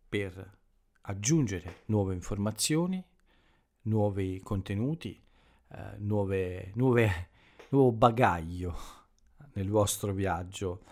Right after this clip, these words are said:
eh, per, eh, l'apprendimento dell'italiano. Quindi con queste informazioni riempirete bene le vostre valigie per partire e venire qui in Italia e usare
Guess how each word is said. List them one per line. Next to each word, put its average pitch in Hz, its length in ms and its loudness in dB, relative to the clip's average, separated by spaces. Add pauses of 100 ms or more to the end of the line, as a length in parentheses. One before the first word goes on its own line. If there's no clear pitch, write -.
(440)
eh, 98 220 -14
per, 98 320 0
eh, 87 300 -6 (680)
l'apprendimento 92 1500 -4
dell'italiano. 80 880 -12 (100)
Quindi 90 400 -6 (1200)
con 104 180 -2
queste 107 280 2
informazioni 92 840 -2
riempirete 92 1080 -4 (320)
bene 95 400 0
le 92 100 -2
vostre 92 420 0
valigie 104 640 -2 (600)
per 104 280 -2
partire 95 880 -4
e 90 100 -12
venire 95 340 -6
qui - 200 -10
in 117 60 0
Italia 101 460 -4 (640)
e 117 140 -2
usare 95 560 -4